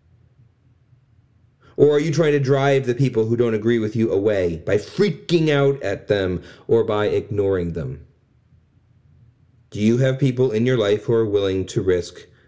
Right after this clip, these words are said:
displeasing you? If not, you might want to look at yourself and say, "How have I treated such people?" Also, are you a true friend this way? You know, uh,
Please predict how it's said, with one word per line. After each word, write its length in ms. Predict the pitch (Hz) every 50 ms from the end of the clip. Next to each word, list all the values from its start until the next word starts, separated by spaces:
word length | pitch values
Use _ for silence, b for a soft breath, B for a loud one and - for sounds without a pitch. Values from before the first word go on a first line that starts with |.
| b b _
displeasing 520 | - 104 - - - 143 131 110 104 95
you? 140 | 87 85 85 -
If 200 | - 107 - 131
not, 280 | 131 127 120 104 -
you 80 | 104 113
might 200 | 120 123 120 -
want 120 | 113 110
to 60 | 107
look 260 | 104 117 131 135 - -
at 120 | 95 -
yourself 480 | - 95 - - 104 95 92 92 - -
and 120 | 92 98
say, 280 | 101 110 101 101 101 B B B B B
"How 180 | - 151 139 143
have 160 | 143 127 117
I 100 | 113 120
treated 400 | 117 - - 170 147 117 87 -
such 240 | - 87 71 - -
people?" 420 | - 80 78 78 76 73 - - - _ _ _ _ _ _ _ _ _ _ _ _ _ _ _ _ _ _ _ _ _ _ _ _ _ _ _ _ _ _ _ _ _ _ _ _ _ _ _ b b b b b b b b b b b b b -
Also, 580 | - 156 185 185 - 156 127 117 120 139 139
are 160 | 120 131 143
you 340 | 147 151 151 147 147 143 147
a 80 | 127 135
true 280 | 135 - - 156 147
friend 320 | 139 - 175 160 160 165 160
this 260 | 208 247 247 - -
way? 300 | 160 143 110 92 87 90
You 80 | 92 90
know, 260 | 92 101 123 143 139
uh, 320 | 107 110 113 110 107 113